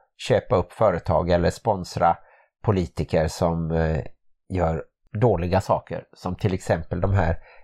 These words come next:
beryktade Koch-bröderna som, eh, hjälpte till att, eh, få Trump vald och så.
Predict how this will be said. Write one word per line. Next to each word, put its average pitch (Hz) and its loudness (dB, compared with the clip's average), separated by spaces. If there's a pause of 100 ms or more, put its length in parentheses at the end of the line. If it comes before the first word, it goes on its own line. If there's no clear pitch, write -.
(120)
beryktade 92 2
Koch-bröderna 104 2
som, 101 0
eh, 101 4 (560)
hjälpte 104 2
till 85 6
att, - 0
eh, 82 4
få - 0
Trump 76 -2
vald 78 0
och 87 0
så. - -2